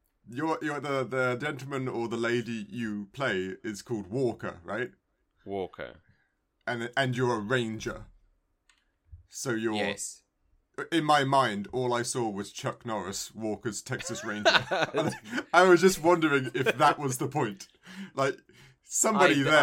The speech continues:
Speaker 2: I,
Speaker 1: must have
Speaker 2: I,
Speaker 1: done that for
Speaker 2: I
Speaker 1: a reason,
Speaker 2: highly
Speaker 1: right?
Speaker 2: doubt <laughs> it.
Speaker 1: Ah, shame. You know, the idea that they did a nod to Chuck Norris in,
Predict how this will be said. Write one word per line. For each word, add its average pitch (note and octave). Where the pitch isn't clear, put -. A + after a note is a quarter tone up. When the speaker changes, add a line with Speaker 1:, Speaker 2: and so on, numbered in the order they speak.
Speaker 2:
I, B2
Speaker 1:
must C#3
have D3
Speaker 2:
I, C3
Speaker 1:
done B2+
that A#2+
for B2+
Speaker 2:
I C3
Speaker 1:
a B2+
reason, A#2+
Speaker 2:
highly A2
Speaker 1:
right? G2+
Speaker 2:
doubt F#2
<laughs> -
it. -
Speaker 1:
Ah, C3
shame. B2
You F3+
know, C#3+
the E3
idea E3+
that D3+
they C#3+
did C#3+
a C3+
nod C3+
to -
Chuck C3+
Norris A2
in, A#2+